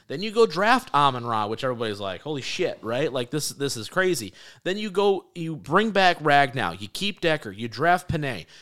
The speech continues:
Okay, second year comes in. Okay, now we're gonna get Aiden Hutchinson. Okay, now we're gonna get Josh Paschal. Now we're gonna get Kirby Joseph. We're gonna get these guys, and all of a sudden you look around and you go, "Oh, son of a bitch." Like,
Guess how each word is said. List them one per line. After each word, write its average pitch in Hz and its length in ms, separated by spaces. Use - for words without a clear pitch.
Okay, 160 300
second 170 460
year 165 160
comes 151 320
in. 123 140
Okay, 127 280
now 127 220
we're 165 100
gonna 156 180
get 143 220
Aiden 139 280
Hutchinson. 120 500
Okay, 117 260
now 120 140
we're 165 80
gonna 175 100
get 156 100
Josh 147 300
Paschal. 143 400
Now 123 180
we're 180 120
gonna 175 120
get 160 140
Kirby 151 300
Joseph. 127 440
We're 156 80
gonna 185 120
get 202 280
these 170 180
guys, 165 340
and 156 80
all 156 60
of 147 80
a - 20
sudden 165 180
you 151 60
look 147 160
around 170 200
and 147 80
you 127 40
go, 131 140
"Oh, 180 100
son 233 240
of 185 60
a 117 60
bitch." - 420
Like, 131 260